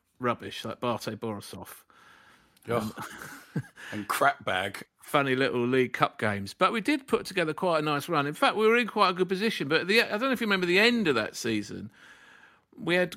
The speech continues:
Speaker 1: we had a run of quite, we did quite well in home games, and then we just had a run of away games, and we got our arses handed to us away at Wolves and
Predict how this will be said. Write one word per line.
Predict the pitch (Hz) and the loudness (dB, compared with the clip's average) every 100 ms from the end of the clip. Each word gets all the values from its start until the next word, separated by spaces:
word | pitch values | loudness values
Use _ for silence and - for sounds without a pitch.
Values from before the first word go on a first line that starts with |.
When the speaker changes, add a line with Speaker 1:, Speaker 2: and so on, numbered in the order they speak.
| - | -4
Speaker 1:
we | 175 | 0
had | 175 | 0
a | |
run | 170 226 214 | 2 2 2
of | 190 | -2
quite, | - 226 226 151 | -4 0 2 0
we | 196 | -4
did | 196 190 | -4 -4
quite | - 226 202 | -2 -2 0
well | 208 | 0
in | 196 | 2
home | 185 190 170 | 0 0 0
games, | 131 113 117 | 0 0 -2
and | 151 | -6
then | 185 | -4
we | 180 | -4
just | 175 | -6
had | 180 | -4
a | 170 | -4
run | 160 196 | 0 0
of | 185 | 0
away | 170 165 190 196 | -2 -2 0 -2
games, | - 95 95 107 - _ _ _ _ _ _ _ _ | -4 -8 -12 -14 -18 _ _ _ _ _ _ _ _
and | - 156 | -10 -6
we | 190 | -6
got | 202 190 - | -4 -8 -8
our | - 156 | -10 -8
arses | 170 214 - 113 - _ _ - | -6 -6 -8 -10 -12 _ _ -20
handed | - 156 208 233 104 | -4 -2 0 -4 -6
to | - 104 | -6 -8
us | 98 - - - | -8 -12 -16 -8
away | 120 135 170 156 | -4 -2 0 0
at | 139 | -2
Wolves | 120 151 139 101 98 | -4 -4 -2 -4 -10
and | 104 101 | -10 -12